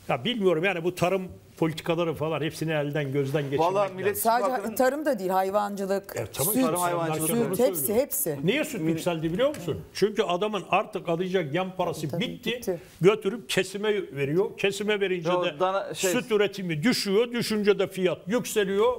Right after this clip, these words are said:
Speaker 1: Onun için her hafta süte
Speaker 2: O
Speaker 1: çı-
Speaker 2: anaç hayvanları
Speaker 1: E, yazık ama
Speaker 2: yazık
Speaker 1: yani.
Speaker 2: ettiler.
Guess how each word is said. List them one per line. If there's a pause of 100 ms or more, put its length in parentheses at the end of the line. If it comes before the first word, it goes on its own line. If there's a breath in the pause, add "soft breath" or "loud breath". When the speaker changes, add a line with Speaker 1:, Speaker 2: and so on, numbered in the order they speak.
Speaker 1:
Onun
için (120)
her
hafta (220 loud breath)
süte
Speaker 2:
O
Speaker 1:
çı-
Speaker 2:
anaç
hayvanları
Speaker 1:
E,
yazık
ama
Speaker 2:
yazık
Speaker 1:
yani.
Speaker 2:
ettiler.